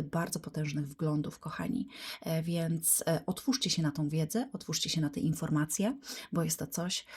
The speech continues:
co naprawdę może zmienić Waszą perspektywę, zmienić Wasz świat, mm, zmienić po prostu Waszą rzeczywistość i postrzeganie tej rzeczywistości, i postrzeganie bardzo często siebie. Więc otwieramy dzisiaj wszystkie zmysły,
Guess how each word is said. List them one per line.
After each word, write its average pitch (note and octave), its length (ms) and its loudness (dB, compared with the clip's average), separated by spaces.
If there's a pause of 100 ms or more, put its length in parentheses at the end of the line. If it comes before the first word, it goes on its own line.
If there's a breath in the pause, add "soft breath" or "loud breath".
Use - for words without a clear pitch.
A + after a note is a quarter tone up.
(140 loud breath)
co E3+ 120 0
naprawdę D#3 380 2
może D3+ 200 2
zmienić D3+ 300 4
Waszą D#3 200 4
perspektywę, F3 580 -2
zmienić D3+ 300 0
Wasz - 180 0
świat, - 380 0 (380 loud breath)
mm, D3 240 4
zmienić C3 460 2
po - 100 -12
prostu - 280 -8
Waszą - 240 -2
rzeczywistość - 720 -2 (180 loud breath)
i B3 80 4
postrzeganie A#3+ 560 6
tej C#3+ 140 2
rzeczywistości, - 680 -2
i - 40 -2
postrzeganie G#3+ 580 6
bardzo F3 240 -2
często D#3 320 -2
siebie. - 380 -2 (560 loud breath)
Więc D#3+ 520 2
otwieramy G3 480 6
dzisiaj E3 220 2
wszystkie - 340 4
zmysły, A3+ 480 4